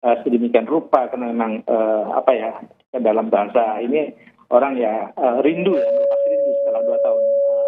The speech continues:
apa, tidak melakukan, eh, apa namanya, lebaran, itu memang secara emosional akan terjadi. Disitulah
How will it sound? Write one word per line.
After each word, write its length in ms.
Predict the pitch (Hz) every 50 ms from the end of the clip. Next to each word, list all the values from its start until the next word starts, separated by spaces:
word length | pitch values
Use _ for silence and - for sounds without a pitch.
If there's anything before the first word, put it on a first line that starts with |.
| 554 -
apa, 120 | - 139 143 - 135
tidak 140 | 117 123 123
melakukan, 440 | 123 117 104 - 120 110 117 110 113 113 117 - _ _ _ _ _ _ _ _ -
eh, 200 | 123 117 113 117
apa 120 | 117 - 135 135
namanya, 320 | 127 123 120 123 143 143
lebaran, 560 | 135 127 135 160 185 180 151 127 - - - - - _ _ _ _ -
itu 160 | 156 - 220 202
memang 320 | 175 160 190 202 190 - -
secara 240 | - 160 139 143 139
emosional 480 | 143 139 127 - - 131 151 156 143
akan 160 | - 117 117 117 117
terjadi. 280 | 110 107 110 101 101 107
Disitulah 400 | 117 123 117 - - 139 156 170